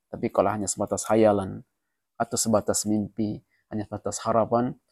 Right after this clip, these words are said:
tanpa ada usaha, maka mustahil Allah Subhanahu wa taala akan mewafatkan di atas husnul khatimah.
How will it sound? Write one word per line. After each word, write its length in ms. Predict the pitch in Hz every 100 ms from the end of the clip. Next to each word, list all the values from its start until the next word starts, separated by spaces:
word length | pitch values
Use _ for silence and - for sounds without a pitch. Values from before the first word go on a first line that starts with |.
| _ _
tanpa 400 | 123 113 107 104
ada 80 | 107
usaha, 640 | 110 104 104 113 110 - _ _ _
maka 320 | 110 104 - 98
mustahil 640 | 101 95 - - 104 92 -
Allah 160 | 104
Subhanahu 400 | - 101 98 92
wa 20 | -
taala 160 | 101 98 92
akan 240 | 98 92
mewafatkan 400 | 87 95 - 92
di 80 | 90
atas 480 | 82 87 90 87 -
husnul 240 | 92 -
khatimah. 400 | 95 95 90